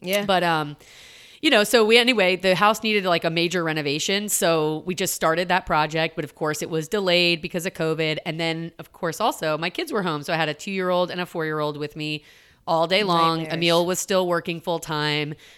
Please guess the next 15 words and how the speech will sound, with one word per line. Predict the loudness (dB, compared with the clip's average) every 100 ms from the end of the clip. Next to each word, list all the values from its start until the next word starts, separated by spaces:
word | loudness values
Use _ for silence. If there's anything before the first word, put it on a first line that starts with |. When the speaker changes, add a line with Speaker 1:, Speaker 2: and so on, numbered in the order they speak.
| _
Speaker 2:
Um, | 0 2 0 -4 -6
the | -2
renovation | 0 2 2 0 -2
was | -6 -4
going | -2 0 0
on. | -2 -2
It | -4
just | -2 -2 -2
was, | -4 -4
like, | -4 -4 -4 -10 _ _ _ _ _ _ _
so | -12 -10 2 4 6 6 4 2 0 -4 -8 _ _ -16
much, | -8 -2 2 0 -2 -8 -8 -16 _ _ -4
uh, | -2 0 0 -4 -8 -14 _ _
pressure | -2 0 0 -4 -8 -14 _ -20 _
and | 0 2 2 -2